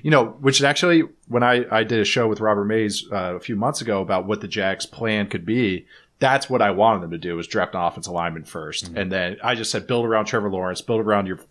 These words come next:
Speaker 1: potential superstar quarterback, and then figure out the defense at another date." But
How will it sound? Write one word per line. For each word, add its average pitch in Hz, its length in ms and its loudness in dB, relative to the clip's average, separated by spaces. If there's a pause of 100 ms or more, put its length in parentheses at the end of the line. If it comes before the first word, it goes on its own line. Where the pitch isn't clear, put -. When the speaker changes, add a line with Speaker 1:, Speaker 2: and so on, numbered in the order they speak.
(220)
Speaker 1:
potential 104 340 -4
superstar - 420 -2
quarterback, 87 540 -4 (300)
and 107 120 -2
then 107 80 0
figure 110 200 0
out 104 100 2
the 101 60 -10
defense 101 360 -6
at 95 120 0
another 85 240 -6
date." 82 320 -6 (400)
But 180 320 4